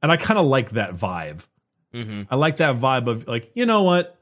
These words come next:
Speaker 1: You know what? I'm, I'm wrong, sure. I don't really care. Lorgar, go flay that slave. Go, go, go summon a demon. I don't give a shit. Dad, fuck you.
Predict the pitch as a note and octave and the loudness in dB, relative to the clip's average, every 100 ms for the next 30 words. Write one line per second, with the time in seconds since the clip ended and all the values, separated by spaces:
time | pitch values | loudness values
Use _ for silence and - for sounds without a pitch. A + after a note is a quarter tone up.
0 | _ _ _ _ _ _ - D#3+ F3 D#3+ | _ _ _ _ _ _ -2 2 2 2
1 | D#3 - E3+ F#3+ F3+ F3 C#3+ C#3 D3 D#3+ | 0 0 0 0 0 2 2 2 0 -2
2 | E3 - D#3 C#3 D3+ D3+ - F3 E3 C#3 | -4 -4 -2 0 -2 -4 -4 0 0 0
3 | C3+ B2+ - B2 F2+ - C#3 G#3 A3 A3 | 0 -2 -2 -2 -4 -6 0 2 4 4
4 | G#3 G3+ - B3 F#3 D#3+ B2+ A#2+ G#2+ - | 4 2 0 2 2 -2 -2 -2 -6 -6
5 | C3 B2+ C3+ - _ _ _ - - - | -4 -4 -6 -12 _ _ _ -20 -20 -8
6 | - - - G#4+ - B3+ A3 F3 A3 - | -4 -4 0 2 4 4 2 2 2 2
7 | C#3+ C3+ A#2+ C#3+ D3 E3 - A3+ A3 F3 | -2 -2 -2 0 0 -2 -2 0 2 2
8 | A3 F3 - B2+ - A2 F3+ G#3+ A#3+ - | 2 0 -2 -4 -4 -2 0 2 -2 -4
9 | - - A3 - G#3+ D#4 D3 G2 F#2+ | -8 -2 -2 0 2 4 2 -2 -8